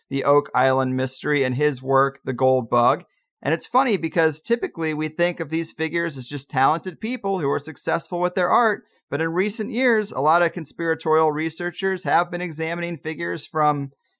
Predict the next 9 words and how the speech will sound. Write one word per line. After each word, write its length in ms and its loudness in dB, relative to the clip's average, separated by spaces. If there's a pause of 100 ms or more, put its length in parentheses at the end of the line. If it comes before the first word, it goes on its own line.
sixties 520 0
culture, 640 2
music, 640 -2
the 80 -8
beatnik 400 -6
poetry 420 0
scene, 380 -6
Hollywood 420 2
actors, 540 -2